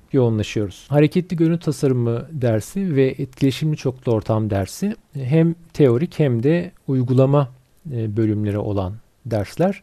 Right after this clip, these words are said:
Buradaki teorik kısım daha az, uygulama kısmı aslında daha fazla.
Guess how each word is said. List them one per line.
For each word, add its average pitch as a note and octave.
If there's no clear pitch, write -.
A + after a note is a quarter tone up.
Buradaki B2+
teorik D3
kısım F#3+
daha B2+
az, E3
uygulama C3
kısmı C#3
aslında B2
daha A#2
fazla. A2